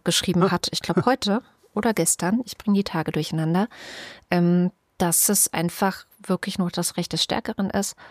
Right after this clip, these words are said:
Speaker 2: Mhm.
Speaker 1: Und er schließt mit dem Satz, „Dieser Deal liegt nun in Trümmern und das war Absicht.“ So.
Speaker 2: Davon mal abgesehen, glaubst du, dass Katar davon überrascht worden ist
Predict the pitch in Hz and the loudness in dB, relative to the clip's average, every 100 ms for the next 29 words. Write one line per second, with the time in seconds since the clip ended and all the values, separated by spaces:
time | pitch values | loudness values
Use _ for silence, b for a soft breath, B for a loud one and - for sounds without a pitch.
0 | B B B B 117 190 175 170 175 - | B B B B 2 2 2 2 0 2
1 | 233 - 202 214 190 175 175 - - - | 2 4 2 4 2 4 2 2 -2 0
2 | 202 220 165 185 208 233 214 - 190 185 | 2 2 2 2 4 4 0 2 2 4
3 | 180 175 - 175 165 160 160 _ 170 165 | 2 0 2 2 2 0 -2 _ -4 -2
4 | 135 139 - _ - 208 - - - - | -4 -4 -6 _ 0 0 0 -2 -4 -4
5 | - - - - _ _ _ _ _ - | -10 -10 -10 -12 _ _ _ _ _ -14
6 | - _ _ _ _ _ _ _ _ _ | -14 _ _ _ _ _ _ _ _ _
7 | _ _ _ _ 151 160 202 175 143 - | _ _ _ _ -2 2 4 4 2 0
8 | 113 98 90 90 - - _ _ _ - | 0 2 2 -2 -6 -14 _ _ _ -6
9 | - 196 208 185 - - - 180 185 190 | 2 4 6 4 2 -2 2 2 4 2
10 | 180 b b b _ - 131 120 - 139 | -2 b b b _ -10 -2 0 2 2
11 | 175 151 143 135 127 110 98 - - 135 | 4 2 2 2 2 0 2 0 0 -2
12 | 151 156 165 170 - - | 0 0 0 0 0 -4